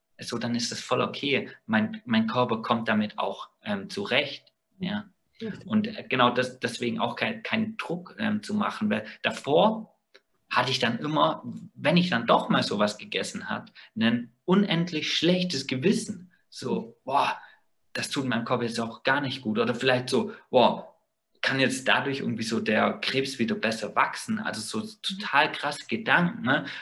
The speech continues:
Speaker 1: Und das ist auch nicht gut. Also so die Ernährung sollte nie so sein, dass man sich Druck macht, dass man irgendwie so ein schlechtes Gewissen hat, weil ich glaub, das macht so extrem viel aus. Jede, also bezieh-, nee,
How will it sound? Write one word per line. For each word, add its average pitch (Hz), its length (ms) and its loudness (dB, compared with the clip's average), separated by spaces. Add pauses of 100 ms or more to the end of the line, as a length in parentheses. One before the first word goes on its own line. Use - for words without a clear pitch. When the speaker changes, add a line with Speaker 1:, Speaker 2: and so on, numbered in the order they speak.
(120)
Speaker 1:
Und 123 200 -2
das 123 180 -4
ist - 260 -8
auch 208 260 6
nicht 113 220 -2
gut. 104 200 -4
Also 123 180 -2
so 127 220 -2 (260)
die 139 140 0
Ernährung 147 760 4
sollte 139 300 0
nie 170 340 4
so 139 140 2
sein, 135 400 0
dass 139 180 0
man 127 120 -4
sich - 220 -8
Druck 208 300 2
macht, 107 280 0
dass 120 120 -2
man 123 180 -2 (160)
irgendwie 135 240 -2
so 131 140 -4
ein 120 100 0
schlechtes - 680 -2
Gewissen 135 640 -2
hat, 90 220 -4 (320)
weil 127 400 2 (440)
ich - 140 -6
glaub, - 240 0
das - 140 -6
macht 139 220 -2
so 196 440 2
extrem - 540 -2
viel 175 260 -2
aus. 165 400 2 (320)
Jede, 180 600 2
also 123 160 0 (260)
bezieh-, 190 540 -2
nee, - 320 0